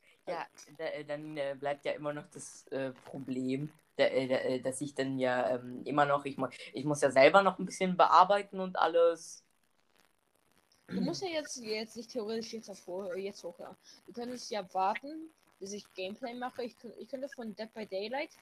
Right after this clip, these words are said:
Speaker 2: Team Fortress zwei und Geometry Dash Gameplay machen. Das ist für dich. Ja. Kostenlos.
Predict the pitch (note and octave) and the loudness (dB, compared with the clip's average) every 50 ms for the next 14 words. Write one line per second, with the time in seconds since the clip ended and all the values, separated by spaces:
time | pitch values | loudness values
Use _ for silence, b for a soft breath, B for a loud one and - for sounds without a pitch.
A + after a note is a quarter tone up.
0 | _ - - A#3 A#3 G#3+ A3+ - G#3+ A3+ A3 - - G#3 - - - - - - | _ -16 -12 -12 -12 -12 -12 -10 -10 -10 -10 -12 -14 -14 -14 -14 -14 -14 -8 -6
1 | G3+ G#3+ A3+ A3 - G3 G3 F#3+ F#3+ - - _ - - G3 F#3+ F3+ F3+ F#3 - | -6 -6 -6 -6 -8 -10 -10 -12 -14 -16 -20 _ -12 -8 -8 -8 -8 -8 -12 -14
2 | - G#3+ G#3+ A3+ A3+ - A3 A3+ A#3+ - C4 B3 B3+ B3+ _ D4 D#4+ _ _ _ | -14 -14 -14 -16 -16 -18 -20 -20 -18 -16 -18 -18 -18 -20 _ _ _ _ _ _
3 | _ - F3+ F3+ _ _ - - - G#3 B3 _ _ _ _ _ F#3 F3 _ _ | _ -20 -20 -20 _ _ -20 -18 -16 -16 -18 _ _ _ _ _ -20 -20 _ _
4 | _ _ _ _ _ _ _ _ - A#3 A3+ B3+ A#3 - - - B3+ C4 C#4 C#4+ | _ _ _ _ _ _ _ _ -6 -6 -6 -6 -6 -10 -10 -6 -6 -4 -4 -2
5 | E4 F4+ G#4 A4+ - - - - | -2 0 0 -2 -2 -6 -12 -12